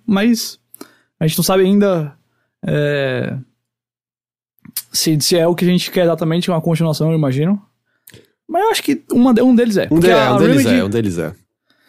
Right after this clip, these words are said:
Speaker 1: A Remedy anunciou que tá desenvolvendo dois jogos, é, relacionados à franquia Control. O primeiro deles é um spin-off multiplayer cujo codinome é Project Condor. Tem uma imagem conceitual do jogo que mostra quatro pessoas usando roupas e armaduras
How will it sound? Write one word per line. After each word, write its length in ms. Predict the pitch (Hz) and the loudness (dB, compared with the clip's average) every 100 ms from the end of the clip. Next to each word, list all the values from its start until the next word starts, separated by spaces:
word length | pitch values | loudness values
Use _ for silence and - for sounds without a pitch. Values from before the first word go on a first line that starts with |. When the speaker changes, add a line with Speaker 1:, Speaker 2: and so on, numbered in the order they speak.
| _ - | _ -2
Speaker 1:
A 80 | 208 | 2
Remedy 320 | 226 269 247 | 4 4 4
anunciou 280 | 254 233 233 | 2 2 0
que 40 | |
tá 60 | 233 | 0
desenvolvendo 500 | 202 202 180 202 180 | 2 2 2 2 2
dois 300 | 160 226 175 | 2 2 2
jogos, 560 | 165 190 202 - - - | 0 0 -2 -4 -12 -12
é, 200 | - 156 | -4 -2
relacionados 540 | 151 165 170 170 160 165 | 0 0 0 -2 -2 -2
à 20 | |
franquia 500 | 165 180 160 180 180 | 0 0 0 0 0
Control. 440 | - 175 - - 135 - - - - - _ _ - | 0 -2 -4 -8 -10 -18 -20 -20 -20 -20 _ _ -4
O 60 | |
primeiro 320 | 175 226 254 247 | 0 4 4 4
deles 420 | 214 247 - - | 4 2 -2 -4
é 40 | 190 | -2
um 60 | 196 | 0
spin-off 400 | - 202 185 190 | 0 0 0 0
multiplayer 520 | 202 220 202 165 185 | 0 0 0 2 0
cujo 220 | 196 180 | 0 -2
codinome 360 | 180 170 170 165 | 0 0 0 -2
é 40 | |
Project 540 | 160 185 185 196 196 - | -2 -2 0 -2 -6 -6
Condor. 440 | 151 139 117 123 _ - - | -2 0 -2 -8 _ -12 -2
Tem 80 | 170 | 2
uma 100 | 190 | 2
imagem 320 | 175 170 165 | 2 2 0
conceitual 460 | 196 180 180 170 | -2 -2 -2 -2
do 80 | 175 | 0
jogo 180 | 196 208 | 0 0
que 80 | 214 | 0
mostra 260 | 180 165 | -2 -4
quatro 360 | 165 240 233 233 | -4 -4 -4 -4
pessoas 340 | 233 - 196 | -4 0 0
usando 400 | 190 175 180 180 | 0 0 2 2
roupas 300 | 156 170 165 | 2 0 0
e 40 | 156 | 0
armaduras 640 | 170 165 156 160 - | 0 0 0 0 -4